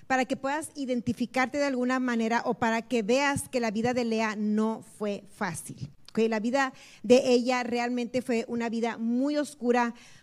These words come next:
muy difícil. Y quiero hablarte de algunas circunstancias por las cuales ella tuvo que atravesar.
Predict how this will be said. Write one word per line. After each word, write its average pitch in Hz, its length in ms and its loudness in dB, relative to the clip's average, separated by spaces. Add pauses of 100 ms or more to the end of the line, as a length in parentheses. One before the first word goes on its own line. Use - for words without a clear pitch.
muy 254 480 2
difícil. 233 500 -8
Y 214 60 -10
quiero 247 200 -2
hablarte 285 360 -2
de 262 60 -2
algunas 254 400 -2
circunstancias 240 640 -4
por 233 140 -2
las 220 140 -6
cuales 233 260 -2
ella 240 180 0
tuvo 233 240 -6
que 226 240 -4 (300)
atravesar. 208 720 4